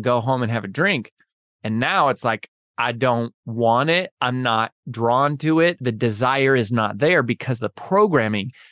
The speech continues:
has changed. And so, you know, that's what I want you to really, like, think about with whatever change it is that you want to make in your life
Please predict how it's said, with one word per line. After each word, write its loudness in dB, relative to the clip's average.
has -2
changed. -2
And 0
so, 0
you -2
know, 2
that's -2
what 2
I 2
want 0
you 2
to 2
really, 4
like, -2
think 0
about 0
with 0
whatever 4
change -2
it -4
is 0
that -4
you 2
want 2
to 0
make 0
in 0
your 0
life -2